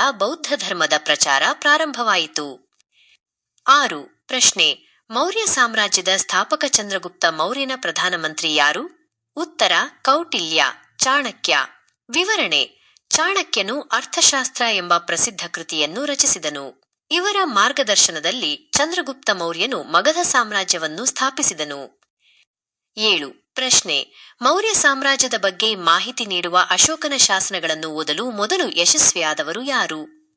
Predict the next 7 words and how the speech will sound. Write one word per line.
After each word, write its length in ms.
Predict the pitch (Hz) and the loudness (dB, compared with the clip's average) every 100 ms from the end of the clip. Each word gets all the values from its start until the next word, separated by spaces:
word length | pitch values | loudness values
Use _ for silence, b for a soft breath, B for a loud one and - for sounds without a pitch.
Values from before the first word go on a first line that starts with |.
| _ | _
ಉತ್ತರ, 340 | 254 285 - 165 143 135 b b b | -6 -4 0 2 2 0 b b b
ಜೇಮ್ಸ್ 480 | 185 277 370 415 - | -2 0 0 0 0
ಪ್ರಿನ್ಸೆಪ್. 640 | - 285 - 165 - _ _ _ _ | -2 -4 -2 -2 -4 _ _ _ _
ವಿವರಣೆ, 680 | 247 359 440 294 151 135 - _ _ _ _ | -4 -2 -2 0 0 -2 -6 _ _ _ _
ಬ್ರಿಟಿಷ್ 440 | 214 302 403 403 - | -4 -2 0 0 2
ಪುರಾತತ್ವ 540 | 247 226 220 214 202 | 0 2 0 -2 0
ಶಾಸ್ತ್ರಜ್ಞನಾದ 840 | 190 190 180 - 165 160 156 143 | 2 2 0 -4 -4 0 2 4